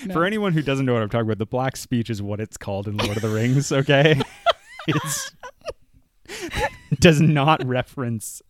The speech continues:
Speaker 2: a racial thing on earth.
Speaker 1: <laughs> Too late. You're canceled. Already on blast on Twitter.
Speaker 2: Yeah.
Speaker 1: Um,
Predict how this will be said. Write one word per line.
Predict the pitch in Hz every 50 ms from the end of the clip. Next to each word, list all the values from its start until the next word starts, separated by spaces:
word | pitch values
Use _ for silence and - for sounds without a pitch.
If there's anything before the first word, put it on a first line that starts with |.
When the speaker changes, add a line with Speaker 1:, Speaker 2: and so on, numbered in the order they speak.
| _ -
Speaker 2:
a | 127 120 120 117 113 110
racial | 127 135 135 147 143 - 147 131 123 117
thing | - - 123 127 117 123 123 - _ _
on | 123 123 120 120
earth. | 123 320 269 - - _ - -
Speaker 1:
<laughs> | - -
Too | - - 359 359 359
late. | 349 339 320 294 285 285
You're | 277 269 262
canceled. | - 339 277 262 254 240 233 - 226 208 208 202 202 202 381 392 - - - _ _
Already | 247 254 269 269 262 262 262 254 240
on | 240 233 220 196
blast | 214 208 190 185 196 - - 208
on | 180 180
Twitter. | - - 202 175 165 160 160 -
Speaker 2:
Yeah. | 123 123 - 165 175 - 185 - _ _ _ _ _ - 226 226 240 294 311 -
Speaker 1:
Um, | - - 269 254 247 233 247